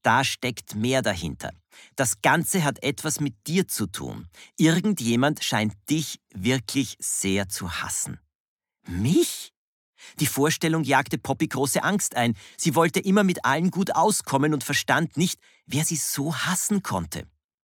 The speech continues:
„Die Dame hat im Auftrag gehandelt. Sie wurde bezahlt, um sich an Klaus heranzumachen und ihn zu verführen. Sie hat den“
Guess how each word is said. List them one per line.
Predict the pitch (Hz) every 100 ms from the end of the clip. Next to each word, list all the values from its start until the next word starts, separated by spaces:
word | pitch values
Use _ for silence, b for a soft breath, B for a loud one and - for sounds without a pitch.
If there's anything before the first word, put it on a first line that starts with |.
| _ _ _ b b b b b -
„Die | 113
Dame | - 123 143 170 165 -
hat | - 139
im | 151 131
Auftrag | - 135 139 - 92 78 87 -
gehandelt. | 92 87 73 64 -
Sie | - 113
wurde | 151 151
bezahlt, | 131 - - 104 98 151 - B B
um | B 190 202
sich | 190 151
an | 127
Klaus | - 117 131 -
heranzumachen | 104 90 123 - 175 147 143 175
und | 165 151
ihn | 143 143
zu | 139
verführen. | 139 123 - 92 - - - B B B B
Sie | - 156
hat | 165 165 -
den“ | 151 156 151